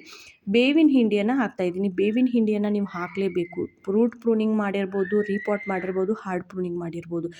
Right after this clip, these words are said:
ಯಾಕಂತಂದ್ರೆ ಗಿಡ ವೀಕ್ ಆಗಿರುತ್ತೆ, ಅದರಲ್ಲಿ ಹೆಚ್ಚಿಗೆ ಬ್ರಾಂಚಸ್ ಇರಲ್ಲ, ಹಾಗಾಗಿ ಗಿಡಕ್ಕೆ ಸ್ಟ್ರೆಂತ್ ಬೇಕು ಅಂತಂದ್ರೆ ನೀವು ಕಂಪೋಸ್ಟ್ ಹಾಕದೇ ಹೋದ್ರೂ ಕೂಡ ಬೇವಿನ ಹಿಂಡಿಯನ್ನ ಇಲ್ಲಿ ಹಾಕ್ಲೇಬೇಕು. ಇದು ರೂಟ್ಸ್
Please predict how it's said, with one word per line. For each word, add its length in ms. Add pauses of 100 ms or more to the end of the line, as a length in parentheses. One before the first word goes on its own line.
(240)
ಯಾಕಂತಂದ್ರೆ 500
ಗಿಡ 380 (280)
ವೀಕ್ 260
ಆಗಿರುತ್ತೆ, 460
ಅದರಲ್ಲಿ 300
ಹೆಚ್ಚಿಗೆ 360
ಬ್ರಾಂಚಸ್ 540
ಇರಲ್ಲ, 260 (500)
ಹಾಗಾಗಿ 420
ಗಿಡಕ್ಕೆ 380
ಸ್ಟ್ರೆಂತ್ 420
ಬೇಕು 300
ಅಂತಂದ್ರೆ 340
ನೀವು 160
ಕಂಪೋಸ್ಟ್ 500
ಹಾಕದೇ 260
ಹೋದ್ರೂ 180
ಕೂಡ 220
ಬೇವಿನ 440
ಹಿಂಡಿಯನ್ನ 340
ಇಲ್ಲಿ 260
ಹಾಕ್ಲೇಬೇಕು. 640
ಇದು 180
ರೂಟ್ಸ್ 440